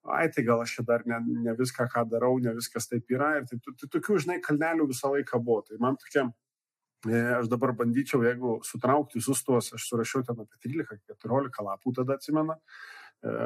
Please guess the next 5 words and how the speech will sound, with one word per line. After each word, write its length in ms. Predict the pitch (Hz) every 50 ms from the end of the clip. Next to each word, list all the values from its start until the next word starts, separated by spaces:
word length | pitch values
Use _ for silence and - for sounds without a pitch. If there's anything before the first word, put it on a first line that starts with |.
| 117 117 - - 120 120 117 117 - 127 127
be, 140 | - - - - - _
be 200 | 113 117 139 151 151
paveiksliukų, 640 | 156 147 127 120 117 - - 123 127 127 - 160 170 156 - - - - - - - -
<laughs> 420 | 127 - 143 127 - - 127 110
be 100 | 127 123